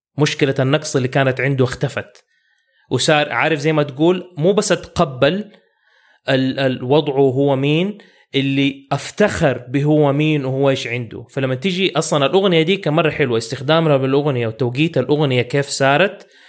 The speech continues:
وكيفها مع الاحداث مشيت بشكل مره رهيب، انه لما يجي يقول البرزنتيشن وقتها تشتغل ال-، اشت-، يعني الجزء ال-، ال-، الحماسي من الاغنيه ابدا، فيحرك لك مشاعرك بشكل مره رهيب،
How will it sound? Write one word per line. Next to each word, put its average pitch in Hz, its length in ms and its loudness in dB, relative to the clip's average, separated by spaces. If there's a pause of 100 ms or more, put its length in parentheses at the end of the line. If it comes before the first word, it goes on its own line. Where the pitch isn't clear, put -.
(380)
وكيفها 151 560 0
مع 123 200 2
الاحداث 147 760 -2
مشيت 131 400 -2
بشكل 139 400 -2
مره 156 200 2
رهيب، 147 320 2
انه 135 80 -2
لما 135 160 0
يجي 165 160 2
يقول 160 280 2
البرزنتيشن 170 880 0
وقتها 170 320 0
تشتغل 147 560 0
ال-، 127 280 -2 (400)
اشت-، - 280 -6
يعني 123 320 0
الجزء 143 520 -2
ال-، 120 320 -4
ال-، 117 280 -4
الحماسي 143 600 0
من 127 160 0
الاغنيه 143 480 2
ابدا، 113 300 -8 (460)
فيحرك 147 500 0
لك 170 200 0
مشاعرك 156 560 0
بشكل 131 440 -2
مره 139 360 2
رهيب، 127 580 -2